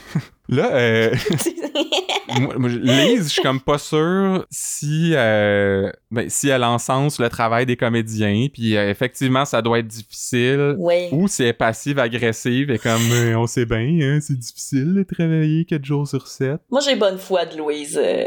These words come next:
Speaker 2: de Lise, pardon, excusez. Je, je, je, je... Moi, je pense que Lise, elle a un bon fond, là.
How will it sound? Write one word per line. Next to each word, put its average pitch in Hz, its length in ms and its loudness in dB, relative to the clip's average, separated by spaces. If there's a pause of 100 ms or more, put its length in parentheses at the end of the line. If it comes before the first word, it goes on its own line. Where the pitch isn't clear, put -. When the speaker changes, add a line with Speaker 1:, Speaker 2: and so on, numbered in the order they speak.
Speaker 2:
de 185 100 0
Lise, 185 240 -2
pardon, 160 260 0
excusez. 147 340 -8
Je, - 440 -2
je, 165 160 0
je, 160 220 2
je... - 180 0 (140)
Moi, 226 120 0
je 220 60 -6
pense 190 180 0
que 180 80 -2
Lise, 165 320 -2
elle 143 80 2
a 143 80 0
un 147 60 2
bon 127 200 0
fond, - 240 -6
là. - 140 -8